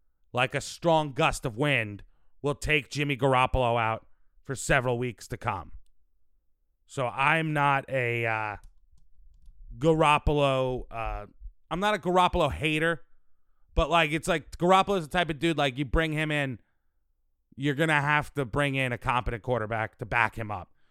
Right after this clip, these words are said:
You're gonna need a Mike White real bad because he's gonna have to play games. There's no doubt about it.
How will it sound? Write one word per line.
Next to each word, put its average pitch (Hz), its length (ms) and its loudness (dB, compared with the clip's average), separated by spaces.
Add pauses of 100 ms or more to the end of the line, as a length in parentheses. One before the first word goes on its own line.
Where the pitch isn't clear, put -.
(200)
You're 160 160 0
gonna 180 180 4
need 175 300 2
a 156 60 2
Mike 151 280 4
White 139 420 2 (280)
real 139 260 2
bad 107 440 0 (640)
because 143 300 -2
he's 143 180 -2
gonna 160 240 4
have 139 200 2
to 135 60 -10
play 131 180 0
games. 95 380 -12 (260)
There's 139 200 -6
no 170 220 4
doubt 151 260 6
about 131 240 2
it. 127 140 -4